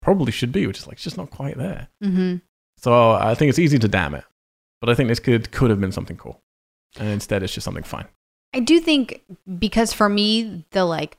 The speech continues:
Speaker 2: build up to this movie was, it was, like,
Speaker 1: Yeah.
Speaker 2: hyped,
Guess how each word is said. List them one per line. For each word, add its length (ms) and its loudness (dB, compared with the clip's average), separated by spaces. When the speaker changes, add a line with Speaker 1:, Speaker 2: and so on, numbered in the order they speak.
Speaker 2:
build 280 2
up 220 -2
to 100 -8
this 300 -6
movie 580 -6
was, 760 0
it 140 0
was, 180 2
like, 300 -2
Speaker 1:
Yeah. 240 -6
Speaker 2:
hyped, 420 -6